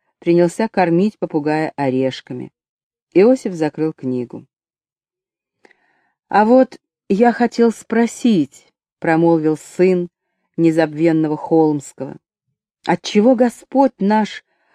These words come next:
в Египет бегал? Разве иначе не мог Отец Небесный спасти сына от Иродовой ярости?»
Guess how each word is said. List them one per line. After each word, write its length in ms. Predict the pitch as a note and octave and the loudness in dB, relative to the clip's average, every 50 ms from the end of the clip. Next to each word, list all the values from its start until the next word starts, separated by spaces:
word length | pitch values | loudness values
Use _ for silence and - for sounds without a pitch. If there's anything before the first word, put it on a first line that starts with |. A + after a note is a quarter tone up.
| _ _ | _ _
в 60 | - D3+ | -6 -2
Египет 680 | F3 F#3 A3+ A3+ G3 F#3 A3 B3 A3 E3+ - C3 - _ | 0 2 2 2 2 2 2 2 2 0 -2 -6 -10 _
бегал? 540 | A#2+ C3 C3+ E3 E3+ D3 - - - - - _ _ _ _ _ _ _ _ _ _ _ _ _ | -6 0 2 2 2 2 0 -6 -12 -20 -20 _ _ _ _ _ _ _ _ _ _ _ _ _
Разве 440 | D#3+ F#3 G#3 G#3 G3 G3 G#3 G#3+ A3 | 0 2 2 2 2 2 2 2 2
иначе 380 | G#3 G3+ F3+ E3 D#3+ - - | 2 2 0 -2 -2 -2 -2
не 160 | D#3 D#3+ E3 E3+ | 0 2 2 4
мог 260 | F3+ G3+ A#3 B3+ - | 4 2 2 2 2
Отец 420 | D4 C#4+ - - C#4 C4 - - | 0 0 2 2 2 2 2 0
Небесный 640 | A3+ A3 G#3+ F#3 G#3 G3+ F#3+ F3 - D#3 D3+ D3+ D3 - _ _ _ _ _ | 0 0 2 4 4 2 2 2 -2 -4 -4 -4 -6 -8 _ _ _ _ _
спасти 560 | _ - - - F#3+ F#3 - _ - G#3+ A3+ G#3 | _ -6 -2 0 0 0 -2 _ -4 -2 0 0
сына 560 | - - - - A3+ B3 B3 A3+ G3+ G3 - - | -2 -4 -2 0 2 2 2 2 2 0 -2 -2
от 220 | F3+ F#3 - _ _ | -2 -2 -2 _ _
Иродовой 520 | - G3 G#3 G3+ F#3 F3+ E3 E3 D#3 E3 E3 | 0 2 2 4 4 2 0 -2 -2 -2 -2
ярости?» 800 | D#3 E3+ G3 G3 F#3 D#3 D3+ - - - - - G3 G3 G3 | 0 2 2 2 2 0 -2 -8 -18 -16 -12 -10 -8 -8 -10